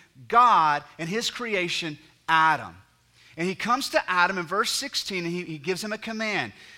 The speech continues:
The Lord God commanded the man, saying,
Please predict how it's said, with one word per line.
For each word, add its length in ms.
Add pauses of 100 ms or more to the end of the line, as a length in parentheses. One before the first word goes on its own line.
The 100
Lord 380
God 300
commanded 840 (920)
the 140
man, 480
saying, 680